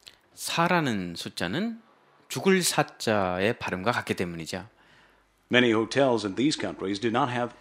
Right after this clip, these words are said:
Speaker 2: fourth floors.
Speaker 1: 그래서 많은 호텔들도 사 층이 없습니다.
Speaker 2: Also, people do not give gifts in multiples of four.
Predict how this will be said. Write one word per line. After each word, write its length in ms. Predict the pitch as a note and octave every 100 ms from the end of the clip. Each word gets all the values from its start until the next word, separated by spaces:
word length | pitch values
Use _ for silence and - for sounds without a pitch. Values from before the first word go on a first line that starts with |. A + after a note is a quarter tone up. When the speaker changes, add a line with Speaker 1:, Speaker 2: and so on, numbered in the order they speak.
| -
Speaker 2:
fourth 260 | C#3 -
floors. 580 | - E3+ C#3+ F#2+ - -
Speaker 1:
그래서 580 | - C3+ B2 C3+ B2+ A#2+
많은 360 | G#2+ G2 A2 A2+
호텔들도 760 | A2+ - G#2 G2+ F#2 A2+ G#3 - - -
사 340 | - - E3 -
층이 260 | - G3
없습니다. 520 | A3+ - F#3+ F#3 F#3 C3+ _ _ _
Speaker 2:
Also, 440 | C3 D#3 G2+ D#2 - _ _ _
people 280 | F#3 F#3 F3
do 160 | C3
not 200 | C#3 D3+
give 240 | C3 A#2+ A2
gifts 400 | C#3 A#2+ - -
in 100 | A#2
multiples 640 | C3 D3 A#2 B2 C3 A#2+ -
of 200 | B2 -
four. 360 | B2 F#2+ D#2+